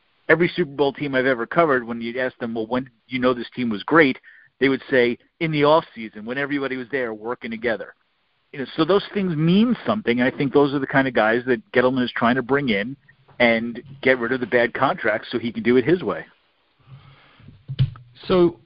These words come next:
Speaker 2: so we have to talk about quarterback, and we have to talk about the, the furor, I guess, at this point over, you know, the Giants' intention to bring Eli Manning back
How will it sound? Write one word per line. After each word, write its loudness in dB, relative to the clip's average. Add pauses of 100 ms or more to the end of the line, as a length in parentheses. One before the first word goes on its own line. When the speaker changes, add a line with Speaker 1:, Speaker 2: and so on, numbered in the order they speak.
Speaker 2:
so 4
we 6
have 0
to -2
talk 2
about -2 (140)
quarterback, -2
and 2
we 4
have 2
to -20
talk 2
about -2
the, -2
the 0 (180)
furor, 4
I -2
guess, -4
at -2
this -4
point 2 (100)
over, 4 (120)
you 2
know, 2
the -2
Giants' 0 (340)
intention 2 (420)
to 0
bring 0
Eli 2
Manning 0
back -2